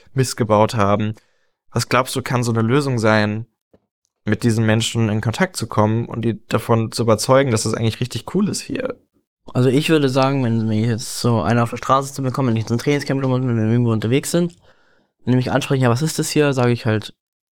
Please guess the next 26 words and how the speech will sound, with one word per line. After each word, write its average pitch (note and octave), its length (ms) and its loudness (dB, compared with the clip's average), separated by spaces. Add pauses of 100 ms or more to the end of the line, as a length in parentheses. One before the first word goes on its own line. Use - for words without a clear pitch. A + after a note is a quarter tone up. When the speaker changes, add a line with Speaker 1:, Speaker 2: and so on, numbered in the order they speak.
(200)
Speaker 2:
„Eine A2 340 -2
Jugendhilfeeinrichtung C#3+ 1120 0
für G#2+ 380 -2 (260)
jugendliche C3 380 0
Straftäter, D#3+ 640 -2 (640)
die B2+ 60 0
wohl B2+ 140 4
halt B2 100 2
was A#2 180 0
in A#2+ 100 2
ihrem A#2 220 4
Leben A#2+ 180 2
verändern C3+ 360 -2
wollten.“ C3 320 0
Dann A2 80 0
würde A2+ 120 2
ich A2+ 100 -4
sagen, A#2+ 320 -2
„Ja, G#2 280 -6 (280)
jeder B2+ 200 2
hat C3 80 0
eine B2+ 100 -4
zweite A#2+ 240 0
Chance D3+ 260 0
hier D#3+ 100 0
verdient. D#3 420 -4